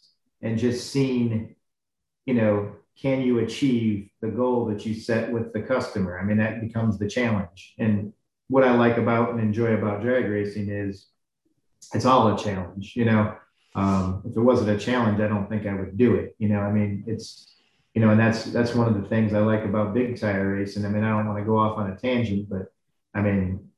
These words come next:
it, like, to me, radial racing's so easy compared to big tire racing, you know, keeping that big tire round and, and keeping it fast and efficient, you know,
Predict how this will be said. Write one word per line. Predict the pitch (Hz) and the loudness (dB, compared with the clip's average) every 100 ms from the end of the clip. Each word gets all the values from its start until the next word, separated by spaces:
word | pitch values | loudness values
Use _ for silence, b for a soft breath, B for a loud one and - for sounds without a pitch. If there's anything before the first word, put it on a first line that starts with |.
| - | -2
it, | 123 - - - | -2 -2 -6 -8
like, | 110 104 | -6 -4
to | - | 2
me, | 131 127 | 6 6
radial | 107 123 120 104 | 6 6 6 4
racing's | 104 104 101 - 98 - | 4 2 0 0 -4 0
so | 117 101 | 0 2
easy | 110 120 95 98 92 | 4 4 4 0 -2
compared | - 92 107 98 95 | -8 -6 -2 -2 -4
to | 98 | -6
big | 98 95 | -8 -4
tire | 101 95 95 | -2 -2 0
racing, | 95 95 101 98 | -2 -4 -2 0
you | 95 | 0
know, | |
keeping | 98 127 117 113 | 0 2 2 4
that | 110 107 | 2 2
big | 113 107 | 0 0
tire | 113 110 101 | 0 0 2
round | 104 110 110 107 107 104 | 0 0 2 2 2 0
and, | 98 98 98 | -2 -6 -10
and | - 95 | -14 -4
keeping | 123 117 110 | 0 2 2
it | 107 107 - _ _ _ _ _ _ | 0 -2 -8 _ _ _ _ _ _
fast | - 117 110 - | 0 0 0 0
and | 113 | -2
efficient, | 98 - 120 - 113 110 - | 0 0 0 0 0 -2 -4
you | 123 | -2
know, | 117 107 101 98 | 0 2 0 -4